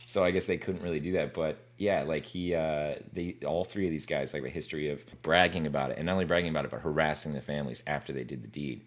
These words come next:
for whatever reason. Apparently, they just get off on that too, which seems like a very, um, Japanese phenomenon, I guess, maybe, or,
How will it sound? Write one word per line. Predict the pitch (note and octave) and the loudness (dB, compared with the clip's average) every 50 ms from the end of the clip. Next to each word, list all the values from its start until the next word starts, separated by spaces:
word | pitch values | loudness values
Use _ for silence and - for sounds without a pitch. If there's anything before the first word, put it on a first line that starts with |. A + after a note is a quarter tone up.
| - - | -18 -6
for | - F2 | -4 -2
whatever | E2 E2 E2+ E2 D#2 D2+ D2 | 0 0 2 0 0 0 0
reason. | D#2+ F2 E2 C2+ C2 C2 | 0 0 -2 -2 -4 -6
Apparently, | C2 - - E2 D#2+ C#2+ D2+ D2+ | -8 -8 -6 -6 -4 -4 -4 -4
they | D2 C#2+ | -4 -4
just | C#2 C#2+ - - | -4 -6 -8 -6
get | D2 | -4
off | D2+ D2 - - | -4 -4 -4 -4
on | C#2+ | -6
that | C#2+ C2 - | -6 -6 -4
too, | - - F#2 - - - - - - - | -2 -2 -2 -2 -2 -8 -16 -20 -2 2
which | A2+ A2 - | 2 2 2
seems | - - B2+ C3 D#3+ E3 | 2 2 2 2 2 2
like | D3+ C3+ | 2 2
a | C3+ | 2
very, | G#2 F2+ F#2 G2+ G2 F#2+ F#2+ F#2 F2+ E2+ D#2+ - - - - - - - | 2 4 4 6 6 6 6 6 4 2 0 -4 -10 -18 -20 -20 -10 -6
um, | E2+ F2 E2+ E2 E2 D#2+ D#2 C#2+ | -4 -2 0 0 0 -2 -2 -2
Japanese | - F2+ E2 E2+ - F2 E2 E2 E2 E2 E2 D#2+ D2+ - - | -2 0 0 0 -2 -4 -4 -2 -2 -2 -2 -2 -4 -4 -8
phenomenon, | - - - F2 E2 D#2+ D2+ D#2 D#2 E2 F2 F2 E2+ E2+ E2+ | -12 -6 -4 -4 -2 0 0 0 0 0 -2 -2 -2 -2 -2
I | E2 D#2+ | -2 0
guess, | E2 E2+ D#2+ - E2 | 0 0 -2 -2 -4
maybe, | E2+ E2+ E2 D#2+ E2 E2 | -4 -4 -2 0 0 0
or, | D2+ C#2+ C#2 C2 | 0 0 0 -2